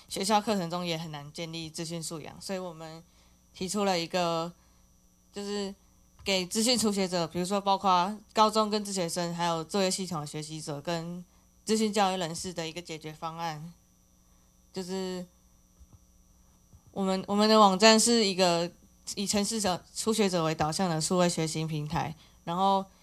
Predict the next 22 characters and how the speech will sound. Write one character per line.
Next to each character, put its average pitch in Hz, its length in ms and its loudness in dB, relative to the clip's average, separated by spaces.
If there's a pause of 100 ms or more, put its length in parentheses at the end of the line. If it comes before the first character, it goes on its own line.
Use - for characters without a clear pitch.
(180)
以 185 220 -6
指 185 220 -4
令 226 100 2
教 220 200 6
学 202 120 0
为 175 140 2
主 165 180 -4
轴， 156 220 -2
用 175 220 0
游 160 100 -2
戏 185 140 -2
闯 147 180 -6
关 165 180 -2
式 170 140 -6
的 156 80 -4
方 156 160 -8
式 160 100 -12
来 147 120 -12
学 151 160 -14
习 147 180 -16
指 - 140 -14
令。 127 280 -12